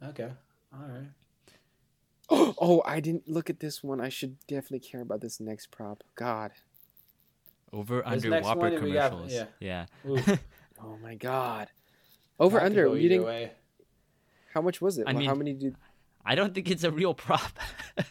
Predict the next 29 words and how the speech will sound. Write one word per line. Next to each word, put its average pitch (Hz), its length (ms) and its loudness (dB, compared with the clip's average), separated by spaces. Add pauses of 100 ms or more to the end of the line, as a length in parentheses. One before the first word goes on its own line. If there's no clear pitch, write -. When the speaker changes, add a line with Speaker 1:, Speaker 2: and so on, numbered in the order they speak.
(340)
Speaker 2:
<laughs> - 0 -
Speaker 3:
This 339 760 10
is 156 120 -6
a 143 100 0
made 127 200 2 (160)
Speaker 2:
Okay, 185 40 10
Speaker 3:
up - 80 4
Speaker 2:
are, 180 80 8
Speaker 3:
prop 160 120 6 (180)
Speaker 2:
are 175 60 4
Speaker 3:
that 180 40 6
Speaker 2:
you 185 80 4
Speaker 3:
we - 20 -4
made. 170 60 0
Speaker 2:
asking 208 320 0
for, 185 460 4 (300)
are 151 80 4
you 165 100 8
Speaker 3:
Give 165 120 6
Speaker 2:
saying, - 100 4
Speaker 3:
us, 175 60 4
Speaker 2:
like, 165 200 2
Speaker 3:
let's, 147 200 2
Speaker 2:
it's - 100 -10
Speaker 3:
let's 156 160 -2
just 175 240 -6
do, 151 280 -2
let's, 127 280 -10
like, 110 260 -8